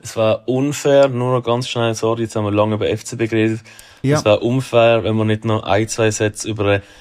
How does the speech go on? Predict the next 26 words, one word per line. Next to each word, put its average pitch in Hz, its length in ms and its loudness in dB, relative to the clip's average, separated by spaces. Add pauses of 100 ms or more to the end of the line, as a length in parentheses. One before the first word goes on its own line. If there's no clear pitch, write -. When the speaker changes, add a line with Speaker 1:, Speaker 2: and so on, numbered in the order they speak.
(200)
Speaker 1:
Oskar 107 440 -2
Quab-, 101 500 -4
Quabwit, 120 640 -2 (160)
äh, 113 160 -2
verlieren. 107 540 -4 (520)
Der 98 400 2 (100)
wahrscheinlich 104 420 -6
Shootingstar 117 840 -2 (220)
von - 180 -10
der 113 100 -10
Super - 320 -8
League 113 220 -4
jetzt 110 220 -4
grad. 110 320 -4 (480)
Ähm, 98 320 0
wieder 104 480 2
zwei 104 320 2
Goal, 104 380 0
ein 104 180 0
Assist. - 720 -4
Ähm, 90 640 -2
ich - 80 -20
glaub, 92 220 -2 (260)
insgesamt 95 880 -8 (160)
acht 107 480 -4
Scorerpunkte 104 1200 -4